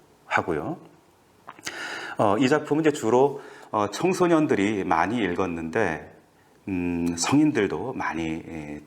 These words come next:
또 감동적으로 읽어오고 있는 그런 작품이기도 합니다. 좀 독특해요, 캐릭터가. 아, 이 작품 속의 주인공이 감정을, 에, 이제 느끼지 못하는 그런 소년인데, 그 소년이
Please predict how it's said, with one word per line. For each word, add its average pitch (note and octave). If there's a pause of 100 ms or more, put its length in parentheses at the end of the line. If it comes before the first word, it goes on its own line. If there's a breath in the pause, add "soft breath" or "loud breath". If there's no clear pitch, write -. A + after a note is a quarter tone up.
또 D2+
감동적으로 F2
읽어오고 D#2+
있는 F#2
그런 D#2
작품이기도 -
합니다. G#2+ (1120 loud breath)
좀 -
독특해요, C#3+
캐릭터가. C3+
아, F#2 (240)
이 C3
작품 B2
속의 A#2+
주인공이 A2
감정을, G#2
에, F2+
이제 E2
느끼지 A2+
못하는 E2+
그런 F2
소년인데, G#2 (1040 loud breath)
그 D#3
소년이 D#3+